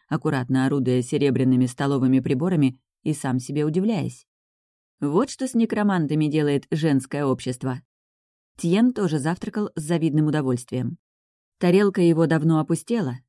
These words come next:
и он намазывал маслом булочки, жадно принюхиваясь к аромату свежего кофе в стоящей рядом тонкой фарфоровой чашке. «Леди Вальтайн,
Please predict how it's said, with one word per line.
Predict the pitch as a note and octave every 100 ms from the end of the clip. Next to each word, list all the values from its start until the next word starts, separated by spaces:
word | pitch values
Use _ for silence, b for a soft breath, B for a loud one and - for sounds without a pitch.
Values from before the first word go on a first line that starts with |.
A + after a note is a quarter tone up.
| -
и | G3+
он | B3 A3
намазывал | G3+ G3+ E3 D#3+ D#3
маслом | D#3+ E3+ D3+ C#3+ C3
булочки, | B2+ A#2 - A#2+ B2
жадно | D#3+ C#3 C#3 B2+
принюхиваясь | B2+ C3 C3 C3+ C3 B2+ B2 -
к |
аромату | C#3 C3+ C3+ C3
свежего | B2+ C#3 C#3 B2 C3
кофе | - F3 F3+ E3+ _
в | -
стоящей | - E3+ F#3 G#3 G3+
рядом | E3 D#3+ D#3+ D#3
тонкой | - F3 E3+ F3
фарфоровой | F3+ F3+ D3 C3 C3+
чашке. | C3 C#3 B2+ - B2+ - _ _ _ _ _ _ _
«Леди | A2+ C#3+ E3+ F#3+
Вальтайн, | G#3 B3 B3+ D3+ F#2 -